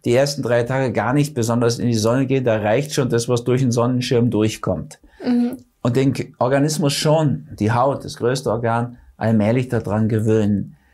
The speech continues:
Speaker 1: Also Sonnenschutzfaktoren habe ich noch nie auf meine Haut geschmiert. Auch gar kein Sonnenöl oder so etwas braucht's gar nicht, aus meiner Sicht. Ich habe eine Fastenbegleiterin, Fastenwanderbegleiterin,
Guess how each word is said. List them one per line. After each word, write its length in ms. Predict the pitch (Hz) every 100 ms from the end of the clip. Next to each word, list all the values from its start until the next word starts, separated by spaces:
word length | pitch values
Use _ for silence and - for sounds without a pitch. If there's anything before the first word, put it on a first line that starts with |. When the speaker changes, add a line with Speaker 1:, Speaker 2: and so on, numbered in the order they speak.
| _ _ _
Speaker 1:
Also 160 | 123 120
Sonnenschutzfaktoren 1200 | 107 117 147 165 151 147 151 - 123 117 - 120 120
habe 180 | 110
ich 120 | 113 127
noch 180 | 117
nie 180 | 131 123
auf 120 | 98 110
meine 300 | 98 98 104
Haut 240 | 95 95
geschmiert. 500 | 101 - 101 95 95 - - - -
Auch 160 | 104
gar 140 | - 104
kein 200 | 139 113
Sonnenöl 1120 | 107 107 110 117 113 - - 95 101 110 104
oder 360 | 85 104 73 -
so 160 | - 98
etwas 380 | 101 107 110
braucht's 340 | 98 104 131 -
gar 200 | 107 107
nicht, 260 | 101 - - _ _
aus 240 | 104 113
meiner 360 | 107 104 113 110
Sicht. 380 | 107 101 - _ _ _ _ _ _ -
Ich 200 | 127 113
habe 180 | 113 95
eine 340 | 98 110 110
Fastenbegleiterin, 2000 | 104 120 143 - 147 135 127 - - - _ _ 131 117 120 135 151 123 123 123 120
Fastenwanderbegleiterin, 1600 | 120 117 120 113 104 120 147 120 123 117 117 120 127 127 120 123